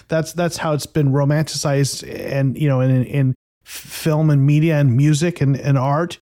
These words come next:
But the typical person <laughs> is not the person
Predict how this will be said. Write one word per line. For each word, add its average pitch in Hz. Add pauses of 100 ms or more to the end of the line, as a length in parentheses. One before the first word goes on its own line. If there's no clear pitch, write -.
(400)
But 147
the 156
typical 165
person 165 (240)
<laughs> -
is 156
not 170
the 160
person 147